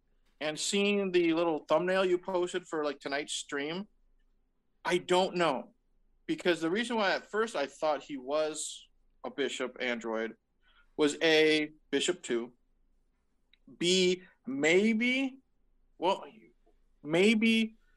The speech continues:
by the time Alien three came out, the technology for androids or whatever, you know, they don't have the milky blood. And then you have the special effect,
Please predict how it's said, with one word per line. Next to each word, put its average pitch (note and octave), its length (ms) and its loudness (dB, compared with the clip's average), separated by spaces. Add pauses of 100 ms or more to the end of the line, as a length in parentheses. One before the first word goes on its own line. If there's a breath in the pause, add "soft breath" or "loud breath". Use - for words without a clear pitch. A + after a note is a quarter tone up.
(600)
by E3+ 140 6
the F3 80 6
time F3 280 2
Alien F3 240 -2
three E3 160 0
came D#3+ 160 -6
out, D#3 120 0
the D3+ 60 -10
technology D3+ 560 -2
for C#3 160 -6
androids C3+ 400 -4
or C3 60 -6
whatever, C3 460 -2
you B2+ 100 -12
know, B2+ 100 -8
they C3 120 -4
don't C#3 160 -2
have C3+ 160 -4
the B2+ 60 -8
milky B2+ 380 -6
blood. D#3 340 2 (1200 soft breath)
And D#3 160 2
then E3+ 120 4
you D#3+ 100 2
have D#3 260 2
the D3+ 140 -4
special C#3 420 -2
effect, C#3 480 -4